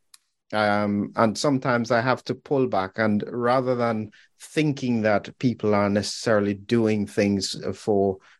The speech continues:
for nefarious reasons, I'm just assuming that maybe they genuinely thought that, "You know what?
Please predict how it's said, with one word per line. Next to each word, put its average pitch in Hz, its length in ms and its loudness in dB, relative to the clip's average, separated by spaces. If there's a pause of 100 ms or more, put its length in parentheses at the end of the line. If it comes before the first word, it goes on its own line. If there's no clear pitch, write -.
for - 140 -6
nefarious 107 640 0
reasons, 101 640 -2
I'm 120 240 2
just 110 220 -2
assuming 120 640 0
that 98 240 0 (400)
maybe 185 360 2
they 170 220 0
genuinely 127 760 0
thought - 580 0 (440)
that, 104 180 0
"You 120 80 0
know 135 140 2
what? 127 360 0